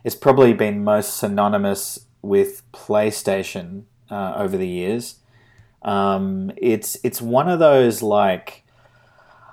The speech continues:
I, I mean, I know it's not nearly as big as a G T A or something like that, but it, it's one of those franchises that, you know, if, if you'd asked me a couple of years ago, would we see Dark Souls on a Nintendo platform, I,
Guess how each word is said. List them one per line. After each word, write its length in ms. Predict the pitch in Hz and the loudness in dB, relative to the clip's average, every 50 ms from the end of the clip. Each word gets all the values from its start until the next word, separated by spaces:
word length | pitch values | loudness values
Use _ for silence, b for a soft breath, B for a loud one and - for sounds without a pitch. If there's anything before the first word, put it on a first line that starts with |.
| b b | b b
I, 180 | - 120 - | -2 0 0
I 40 | 127 | 0
mean, 140 | 143 147 143 | -2 0 0
I 100 | 147 143 | 2 2
know 200 | 143 151 156 156 | 4 6 6 6
it's 180 | 156 147 - - | 6 4 2 0
not 240 | 123 120 120 117 | 2 2 2 2
nearly 540 | 113 113 117 123 127 131 135 131 127 123 113 | -2 -4 0 4 6 8 10 10 10 10 8
as 140 | 110 101 101 | 6 4 4
big 260 | - - 107 104 101 | 2 2 2 2 4
as 160 | 110 101 95 | 2 2 4
a 80 | 104 98 | 2 2
G 240 | 98 - 104 - - | 2 2 2 2 0
T 240 | 98 - - 101 98 | 0 -2 -4 -4 0
A 360 | 101 107 107 107 107 107 104 104 | 2 4 4 6 6 4 2 0
or 100 | 98 98 | -2 -4
something 460 | - - 120 113 113 - 113 104 101 | -4 -6 -6 -6 -4 -4 -6 -4 -4
like 280 | 98 95 98 95 - | -4 -4 -6 -6 -2
that, 280 | - 107 98 92 - - | -2 0 0 0 -2 -4
but 140 | 110 104 110 | -4 -2 -2
it, 160 | 107 104 - | -2 -2 -2
it's 220 | - 120 98 - 104 | -6 -8 -6 -6 -10
one 320 | 101 104 110 110 117 123 | -10 -6 -2 -2 0 0
of 180 | 143 151 156 147 | 0 -2 -4 -2
those 460 | 135 117 113 113 113 110 110 104 - | -2 0 0 2 2 0 -2 -2 -4
franchises 1120 | - - - 104 104 104 104 104 - 113 104 101 101 101 92 101 98 95 95 90 95 98 | -12 -8 -6 -4 -2 -2 -4 -4 -4 -4 -2 -2 -2 -4 -4 -4 -4 -4 -6 -8 -8 -8
that, 580 | 95 98 95 92 92 92 90 87 85 - - - _ _ _ _ _ _ _ _ _ _ | -6 -6 -4 -4 -4 -4 -4 -6 -8 -12 -20 -20 _ _ _ _ _ _ _ _ _ _
you 100 | - 110 | -8 -4
know, 160 | 107 104 101 | -2 0 2
if, 160 | 101 101 98 101 | 2 0 0 0
if 160 | 107 113 104 | -4 -4 -4
you'd 140 | 113 113 104 | -2 0 4
asked 340 | 110 113 123 131 131 - - | 4 6 4 4 2 -2 -8
me 120 | 120 107 | -6 -4
a 60 | 104 101 | -4 -4
couple 340 | - - - 107 113 110 | -4 -4 -4 -2 -2 -2
of 120 | 104 98 98 | -2 -2 -2
years 260 | 98 101 101 101 104 | 0 0 0 2 0
ago, 580 | 104 95 - 95 87 87 87 87 85 87 - - _ _ _ - | 0 -2 -2 -4 -4 -4 -6 -8 -10 -14 -16 -20 _ _ _ -14
would 220 | 107 107 101 98 | -8 -4 -4 -2
we 120 | 98 95 95 | -2 -4 -6
see 260 | - - 107 101 95 | -4 -2 -2 -2 -2
Dark 320 | 87 95 95 92 95 - | 0 0 0 0 -2 -4
Souls 300 | - - 101 95 92 90 | -6 -6 -4 -4 -4 -4
on 140 | 95 95 92 | -4 -4 -4
a 60 | 92 | -6
Nintendo 520 | 95 95 95 92 - - 98 95 95 90 87 | -8 -8 -10 -12 -8 -8 -6 -4 -4 -6 -6
platform, 600 | - - 98 92 - - - - 90 90 92 98 | -8 -10 -10 -10 -10 -12 -14 -14 -14 -12 -12 -12
I, 140 | 98 90 | -14 -14